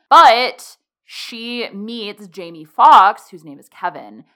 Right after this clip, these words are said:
at her client's press conference where he says, "I'm gay and I'm gonna keep playing in the N F L."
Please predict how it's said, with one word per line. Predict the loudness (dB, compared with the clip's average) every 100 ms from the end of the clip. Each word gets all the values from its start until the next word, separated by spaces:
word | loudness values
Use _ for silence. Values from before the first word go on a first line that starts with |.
| _ _ _
at | 2 4 4 0 -10 -20
her | -18 -12 -8 -6 -8 -12
client's | -14 -6 -6 -6 -12 -16 -20 -20 -20 -20 _
press | 0 2 2
conference | -8 -14 -14 -12 -14 -14 -18 -20
where |
he | -20 -20
says, | -12 -10 -10
"I'm | -16 -20 -20
gay | -20 -20
and | -20
I'm | -20
gonna | -20
keep | _ _
playing | _ -20
in | -20
the | -20
N | -20
F | _
L." | -2 0 0 -2 -8